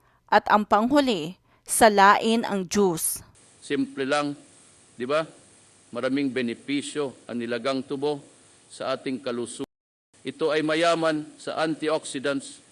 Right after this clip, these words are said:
Speaker 2: na makakatulong sa paglinis ng atay. Pero siyempre, konsultahin pa rin ang inyong doktor bago ito inumin. Tandaan, hindi ito gamot sa lahat ng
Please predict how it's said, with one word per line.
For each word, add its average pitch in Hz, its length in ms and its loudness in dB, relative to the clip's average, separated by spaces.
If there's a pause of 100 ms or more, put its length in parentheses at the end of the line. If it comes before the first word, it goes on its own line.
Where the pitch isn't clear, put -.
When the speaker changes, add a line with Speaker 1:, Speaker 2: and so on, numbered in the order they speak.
Speaker 2:
na 131 80 -8
makakatulong 139 800 -6
sa - 80 -8
paglinis 127 800 -8
ng 131 160 -12
atay. 113 400 -10 (320)
Pero 147 160 -8
siyempre, 156 480 -4 (400)
konsultahin 156 720 -4
pa 151 240 -6
rin 117 320 -4 (320)
ang 143 160 -6
inyong 147 320 -4
doktor 135 480 -8 (400)
bago 139 320 -4
ito 143 240 -8
inumin. 131 480 -6 (720)
Tandaan, 147 560 -2
hindi 147 320 -6
ito 151 160 -8
gamot 147 480 -4
sa 143 160 -6
lahat 143 400 -6
ng 139 240 -6